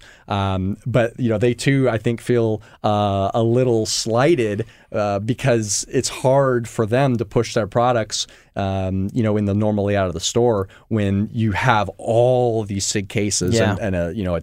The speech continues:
Speaker 2: Yeah.
Speaker 1: their, their custom T V with their promos and ads running on it.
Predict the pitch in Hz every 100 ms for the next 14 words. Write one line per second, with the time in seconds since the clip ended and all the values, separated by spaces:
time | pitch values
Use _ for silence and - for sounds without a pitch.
0 | - 113 107 98 92 71 - 90 85 -
1 | - 120 - 104 - 127 107 110 110 107
2 | 98 107 98 - - _ - 113 104 101
3 | 101 98 104 98 92 95 101 95 95 90
4 | 87 87 87